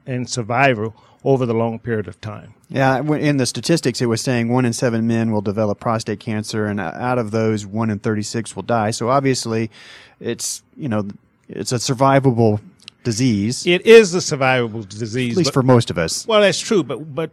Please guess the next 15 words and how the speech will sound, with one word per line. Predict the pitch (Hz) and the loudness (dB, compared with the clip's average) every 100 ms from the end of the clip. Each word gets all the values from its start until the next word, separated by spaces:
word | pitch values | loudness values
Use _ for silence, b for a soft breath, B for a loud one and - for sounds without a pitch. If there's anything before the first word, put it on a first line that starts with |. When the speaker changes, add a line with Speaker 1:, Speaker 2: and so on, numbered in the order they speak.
| - | -10
Speaker 1:
there's | 156 175 180 | -2 -2 -2
some | - 156 | -4 -2
misconception | 185 208 - 151 - 156 147 - 135 | -2 -2 -4 -4 2 2 2 -2 -6
about | 120 110 127 117 | -4 -2 -2 -2
when | 139 123 | -4 -4
cancer | 117 - 135 - 104 | -6 -4 -4 -4 -8
starts. | - 139 113 104 - B B | -4 -2 -2 -4 -14 B B
You | 160 | -6
see, | - 190 175 - | -2 -2 -2 -8
most | 160 165 214 - | -2 4 4 4
people | 185 - 127 | -2 -2 -8
think | - 143 - | -4 -4 -2
that | 123 123 | -4 -4
you | 135 120 | -6 -6
develop, | 113 120 120 143 143 147 | -4 -4 0 2 2 0